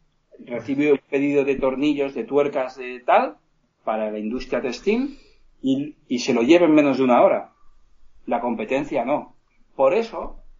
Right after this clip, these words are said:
cuando tú tienes un montón de referencias y, y tu producto, tu, perdón, tu negocio se parece mucho al de la competencia, tienes que estrujarte la cabeza por crear servicios complementarios que hagan que la persona,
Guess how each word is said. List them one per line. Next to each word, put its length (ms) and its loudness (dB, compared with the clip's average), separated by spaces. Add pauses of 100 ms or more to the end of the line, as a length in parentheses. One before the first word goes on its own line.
(500)
cuando 340 -2
tú 120 -10
tienes 720 -6 (140)
un 140 -8
montón 260 -2
de 80 0
referencias 580 -6 (240)
y, 420 0
y 60 -6
tu 140 -8
producto, 520 4
tu, 320 2
perdón, 300 2
tu 240 2
negocio 400 4
se 120 -6
parece 260 -2
mucho 220 2
al 60 2
de 80 2
la 120 2
competencia, 800 -2 (640)
tienes 300 6
que 360 -4
estrujarte 600 -2
la 100 -2
cabeza 520 -4 (100)
por 240 -6
crear 420 -4
servicios 880 -6 (460)
complementarios 960 0 (880)
que 120 0
hagan 200 0
que 100 -4
la 140 0
persona, 640 -8